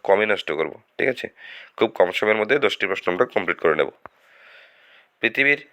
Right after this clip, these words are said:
ভূতত্ত্বের ইতিহাস অধ্যয়নকে কী বলা হয়? আবার রিপিট করছি, পৃথিবীর ভূতত্ত্বের ইতিহাস অধ্যয়নকে কী বলা হয়? ভূগোল,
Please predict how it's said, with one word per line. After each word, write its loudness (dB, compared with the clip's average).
ভূতত্ত্বের 2
ইতিহাস 0
অধ্যয়নকে 2
কী 2
বলা 4
হয়? -2
আবার 6
রিপিট -2
করছি, 0
পৃথিবীর -2
ভূতত্ত্বের -4
ইতিহাস 0
অধ্যয়নকে 0
কী -2
বলা 2
হয়? -2
ভূগোল, 2